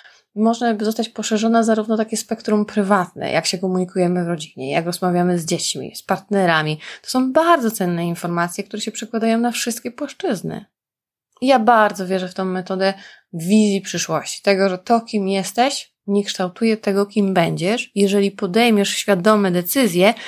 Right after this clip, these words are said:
i wysiłek związany z tym, aby wprowadzić to w swoje życie. Mam nadzieję, że znalazłeś tu coś ciekawego, coś, co cię zainteresowało, może zainspirowało, może zastanowiło. Cokolwiek to było,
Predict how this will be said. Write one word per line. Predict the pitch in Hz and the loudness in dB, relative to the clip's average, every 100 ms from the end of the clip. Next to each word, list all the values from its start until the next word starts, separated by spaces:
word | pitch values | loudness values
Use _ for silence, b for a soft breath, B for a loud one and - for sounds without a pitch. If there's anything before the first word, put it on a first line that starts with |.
| B - | B 0
i | 196 | 0
wysiłek | 180 180 - 226 190 | 0 -2 -2 -2 -2
związany | 180 180 175 190 180 | -4 -6 -2 -2 -2
z | 175 | -4
tym, | - 180 262 - | -2 -2 -2 -8
aby | 240 | -12
wprowadzić | - - 196 180 175 | -12 -8 -4 -2 -4
to | 214 | -8
w | |
swoje | - - 165 175 | -10 -8 -6 2
życie. | 208 208 156 - _ _ _ _ _ _ _ _ _ _ _ _ | 2 2 -2 -10 _ _ _ _ _ _ _ _ _ _ _ _
Mam | 208 277 | 0 2
nadzieję, | 302 202 143 151 180 | 2 0 -2 -2 -2
że | 190 | -2
znalazłeś | 190 214 220 240 | 0 0 0 -2
tu | - | -6
coś | - 262 262 | -8 -8 -8
ciekawego, | - - 240 202 165 - _ _ | -8 -4 2 2 0 -8 _ _
coś, | - 339 | -6 -4
co | - | -6
cię | 294 285 | -6 -2
zainteresowało, | 262 247 220 180 160 147 156 190 226 | 0 0 -2 -4 -6 -4 2 4 6
może | 220 202 180 | 4 2 -2
zainspirowało, | 160 151 - - 160 160 170 196 208 214 - _ _ - | -6 -8 -12 -12 -10 -4 2 4 4 2 -6 _ _ -10
może | 214 220 | -6 -4
zastanowiło. | 208 - 214 208 202 190 160 160 _ _ _ _ _ | -4 -4 0 2 2 0 -4 -14 _ _ _ _ _
Cokolwiek | - - 233 254 277 | -8 2 4 4 0
to | - 226 | -2 0
było, | 202 196 196 | 2 4 2